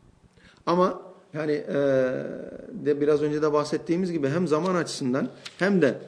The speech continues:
anlama açısından, e, bu kadar, e, belli ayetlerle yetineceğiz inşallah. Resul Aleyhisselatü Vesselam,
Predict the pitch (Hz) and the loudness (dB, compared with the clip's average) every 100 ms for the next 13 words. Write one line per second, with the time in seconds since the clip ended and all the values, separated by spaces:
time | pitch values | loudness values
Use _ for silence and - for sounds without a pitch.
0 | - 151 156 170 175 160 127 - 131 143 | -8 -2 2 4 4 4 0 -2 0 0
1 | 233 - - - 156 139 135 135 151 156 | 0 -4 -14 -2 4 4 4 2 0 -4
2 | 165 170 147 180 240 - - - - 143 | -2 2 4 4 2 -10 -20 -12 -6 -4
3 | 139 139 143 123 - - - - - - | -4 -4 -6 -10 -12 -14 -16 -18 -18 -18
4 | 190 - _ _ - 147 165 214 180 143 | -20 -20 _ _ 0 6 8 8 8 6
5 | 135 139 143 131 123 123 - - 135 131 | 6 8 8 8 4 -2 -14 -12 2 2
6 | 135 123 113 120 113 113 123 110 101 104 | 4 2 2 2 2 -2 -6 -8 -10 -16
7 | _ _ - - - - 175 202 262 233 | _ _ -20 -20 -18 2 4 10 12 12
8 | 202 214 190 196 190 185 208 349 - | 12 12 10 10 8 8 8 4 -6